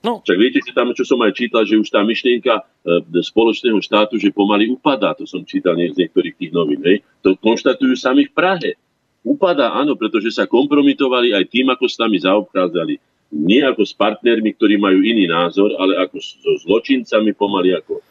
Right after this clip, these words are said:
Speaker 2: s vyvrhelmi a tak ďalej. To sa, to nám nahrávalo, no.
Speaker 1: No
Speaker 2: Som
Speaker 1: dobre,
Speaker 2: povedal,
Speaker 1: navrhujem, navrhujem teraz takúto vec. Po-, potiahneme si to ešte o pol hodinku, teda ak, ak vládzete
Speaker 2: Áno.
Speaker 1: ešte do tej jedenástej. Dáme si teraz hudobnú prestávku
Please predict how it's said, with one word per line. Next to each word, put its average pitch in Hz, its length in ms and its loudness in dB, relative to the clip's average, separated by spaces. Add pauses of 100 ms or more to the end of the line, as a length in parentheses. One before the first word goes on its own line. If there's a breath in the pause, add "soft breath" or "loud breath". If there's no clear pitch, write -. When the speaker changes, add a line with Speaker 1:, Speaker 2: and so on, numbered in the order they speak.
Speaker 2:
s - 140 -20
vyvrhelmi 104 600 2
a 92 80 -2
tak 78 160 -6
ďalej. 87 280 0
To - 120 -8
sa, 101 240 -4 (880)
to 113 140 2
nám 120 160 0
nahrávalo, 95 560 0
no. 67 100 -8 (140)
Speaker 1:
No 151 160 -6
Speaker 2:
Som 208 80 2
Speaker 1:
dobre, 262 240 2
Speaker 2:
povedal, - 100 2
Speaker 1:
navrhujem, 214 420 2 (120)
navrhujem 190 500 -4
teraz 170 240 -6
takúto 175 400 -6
vec. 110 300 -4 (320)
Po-, 120 160 -14
potiahneme 139 640 -6
si 135 160 -10
to 123 160 -6
ešte - 160 -10
o 117 100 -2
pol 110 220 -6
hodinku, 107 400 -8
teda 101 480 -4
ak, 107 120 -10 (180)
ak 104 140 -10 (440)
vládzete 87 480 -6
Speaker 2:
Áno. 87 160 2
Speaker 1:
ešte 95 160 -10
do 110 160 -8
tej 98 240 -8
jedenástej. 95 500 -6
Dáme 127 220 -2
si 151 100 -14
teraz 123 240 -8
hudobnú 107 380 -8
prestávku 123 880 -4